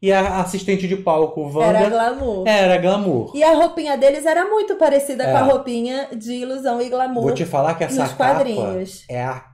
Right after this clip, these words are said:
Speaker 1: cara da capa do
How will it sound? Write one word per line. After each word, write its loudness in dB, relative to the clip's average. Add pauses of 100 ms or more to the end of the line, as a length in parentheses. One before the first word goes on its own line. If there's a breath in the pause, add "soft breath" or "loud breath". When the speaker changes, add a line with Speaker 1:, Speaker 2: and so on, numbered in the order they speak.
(100)
Speaker 1:
cara 2
da -4
capa -4
do -6